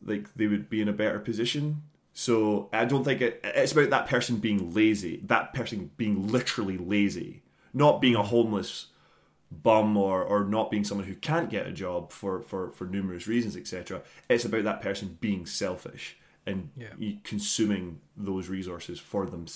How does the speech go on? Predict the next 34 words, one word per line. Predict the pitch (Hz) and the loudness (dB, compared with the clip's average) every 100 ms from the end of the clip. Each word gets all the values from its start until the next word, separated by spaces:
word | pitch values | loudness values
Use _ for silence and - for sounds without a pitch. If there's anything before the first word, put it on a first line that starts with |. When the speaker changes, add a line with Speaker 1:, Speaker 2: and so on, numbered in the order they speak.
| - | -10
Speaker 1:
that, | - 92 | -8 -4
that | 104 98 | -4 -2
other | 104 101 | -2 0
person | 107 104 104 | 0 -2 -4
is | 87 | -4
getting | 120 90 | -4 -4
for | - 92 | -8 -8
themselves. | 82 82 90 85 - - - _ | -10 -12 -10 -10 -12 -18 -20 _
At | - | -10
least | 92 - | -10 -10
that's | 78 - | -12 -10
my | 73 | -14
interpretation | 69 - - - - - - - _ _ _ | -16 -18 -20 -18 -18 -18 -20 -20 _ _ _
of | 87 | -6
Speaker 2:
No, | - 151 | -4 -6
it's, | 143 - | -8 4
Speaker 1:
"Why | 170 | 6
Speaker 2:
uh, | 175 | 6
Speaker 1:
don't | 170 | 6
you | 165 | 6
get | 160 | 6
a | |
Speaker 2:
but | 127 | 8
Speaker 1:
job?" | 143 - | 6 4
by | 92 | 0
The | 87 | -4
Offspring. | - - - - - - _ _ _ | -6 -10 -10 -16 -20 -20 _ _ _
Speaker 2:
Most, | 139 156 127 - | 2 2 0 0
more, | 156 151 | 0 0
more | 135 143 135 | 0 0 2
likely, | 123 120 117 | 0 -6 -8
more | 110 120 | -6 -6
than | 113 | -8
likely. | 110 110 - | -12 -14 -20